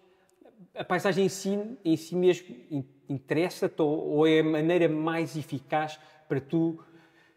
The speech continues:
eh, para tu exerceres o que queres, sabes?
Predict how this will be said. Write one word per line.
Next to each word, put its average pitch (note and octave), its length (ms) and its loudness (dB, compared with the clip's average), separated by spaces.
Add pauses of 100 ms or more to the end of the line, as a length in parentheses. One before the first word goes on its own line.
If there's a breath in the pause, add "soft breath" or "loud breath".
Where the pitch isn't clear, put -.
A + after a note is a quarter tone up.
(320 soft breath)
eh, - 460 -10 (600)
para D#3 100 0
tu F3+ 140 0
exerceres E3+ 640 2
o D#3 80 -4
que - 100 -20
queres, - 560 -6 (100)
sabes? A2+ 300 -12